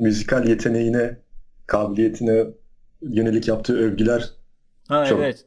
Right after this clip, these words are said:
Speaker 1: önemli aynı zamanda. Diyor ki, e, normalde Hades'in yer-, yanına, yer altına karısı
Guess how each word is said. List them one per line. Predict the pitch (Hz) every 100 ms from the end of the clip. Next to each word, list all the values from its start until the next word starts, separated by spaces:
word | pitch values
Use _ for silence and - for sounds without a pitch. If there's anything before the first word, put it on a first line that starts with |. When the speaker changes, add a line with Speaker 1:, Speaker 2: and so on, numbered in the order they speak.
| -
Speaker 1:
önemli | 117 - - 110
aynı | 101 98
zamanda. | 98 98 98 98 101 - - - - -
Diyor | 143 220 -
ki, | 165 117 - -
e, | 104 104 104 107
normalde | 110 120 143 156 180 175 - _
Hades'in | - 127 139 139 156 143 - _ _ -
yer-, | 117 117 117
yanına, | 113 113 113 110 110 _ _
yer | 87 101
altına | 117 107 - 104 92 - _ _ -
karısı | 110 110 - 120 -